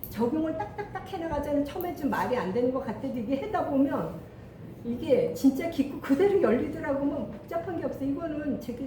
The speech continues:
진짜 마음만 열고 내가 내 속에 잔뜩 가진 것만 없으면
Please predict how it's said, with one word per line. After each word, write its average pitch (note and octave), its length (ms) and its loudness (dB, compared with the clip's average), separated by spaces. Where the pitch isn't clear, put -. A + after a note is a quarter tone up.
진짜 B3 220 -4
마음만 A3+ 500 0
열고 G#3+ 440 2
내가 G#3+ 340 0
내 G3+ 120 4
속에 C4 440 0
잔뜩 - 340 -4
가진 - 340 -2
것만 A#3+ 260 0
없으면 C4 580 -2